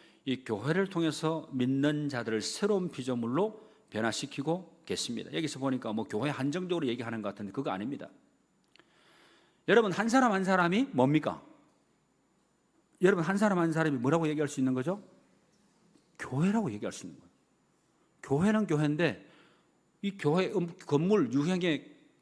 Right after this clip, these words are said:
건물 교회는 그냥 딱 틀을 잡고 있는 이렇게 움직임 없는 교회지만, 건물 교회는 움직임 없는 교회지만 우리 성도 한 사람 한 사람 움직이는 교회인 거예요. 이 성도 한 사람 한 사람이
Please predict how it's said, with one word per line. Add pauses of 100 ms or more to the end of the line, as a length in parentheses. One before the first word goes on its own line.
건물
교회는 (560)
그냥
딱
틀을
잡고
있는 (540)
이렇게
움직임
없는
교회지만,
건물
교회는
움직임
없는
교회지만 (600)
우리
성도
한
사람
한
사람
움직이는
교회인
거예요. (880)
이
성도
한
사람
한
사람이